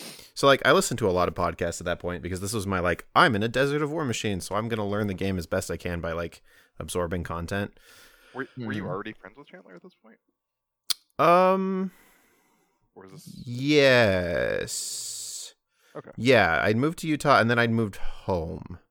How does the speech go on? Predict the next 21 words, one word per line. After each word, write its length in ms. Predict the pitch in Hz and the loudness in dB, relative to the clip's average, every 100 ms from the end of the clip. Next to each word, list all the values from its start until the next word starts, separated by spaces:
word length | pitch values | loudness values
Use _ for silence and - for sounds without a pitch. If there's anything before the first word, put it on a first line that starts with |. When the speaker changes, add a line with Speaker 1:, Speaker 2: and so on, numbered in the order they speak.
| _ _ _ - - | _ _ _ -20 -18
Speaker 2:
Okay. 220 | 202 - - _ _ - | -16 -16 -20 _ _ -12
Speaker 1:
Yeah. 340 | - 62 50 - _ _ _ _ _ - | -6 -4 -6 -12 _ _ _ _ _ -10
And 100 | 104 | -6
so 180 | - 104 | 0 2
I, 280 | 98 113 113 | 4 4 4
I 160 | 110 | 2
look, 280 | 120 147 151 | 2 0 0
I 60 | 113 | -2
listened 220 | 131 147 | -2 -2
to 60 | 127 | -4
a 40 | |
ton 160 | - 113 | -2 -4
of 100 | 101 | -2
content, 300 | 98 90 87 | -4 -2 -4
and 80 | 101 | -2
basically 340 | 175 208 208 | -2 -2 0
what 240 | 160 135 _ _ _ | 2 2 _ _ _
you 120 | 110 | -2
guys 300 | 110 98 87 | 2 2 0
had 280 | - 90 90 | -4 -2 -2
was, 300 | 90 92 85 | -2 -2 -4